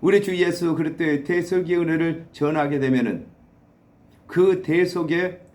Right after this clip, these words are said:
은혜를 주신 예수님과 또 이 말씀을 전하는 저와 저들, <clears throat> 저희들과 또한 믿는 자들이 함께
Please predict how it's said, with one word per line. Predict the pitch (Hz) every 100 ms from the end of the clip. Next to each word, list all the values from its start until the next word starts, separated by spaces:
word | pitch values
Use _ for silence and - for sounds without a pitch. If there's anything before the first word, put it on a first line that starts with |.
| _ -
은혜를 | 127 196 202 190 196
주신 | 196 160 185 196 185 - _ _ _ _ _ _ _ _ _ _ - 147
예수님과 | 180 180 180 156 139 107 - - - _ _ _ _ _ _ _ _ _ _ _ - _ _ _ _ _ _ _ - - -
또 | 180 175 - -
이 | 185 220
말씀을 | 190 180 180 170
전하는 | - 165 165 165 160 160 - _ _
저와 | - 151 151 120 - - _ _ _ _
저들, | - 165 160 131 - - _ _ _ - -
<clears throat> | - 139 123
저희들과 | 160 180 160 139 135 120 - - _ _ _ _ _ _ _ _ _ _ _ _ -
또한 | 185 180 - -
믿는 | 170 214 240 220
자들이 | 170 147 135 117 - - -
함께 | - 247 - 202 202 196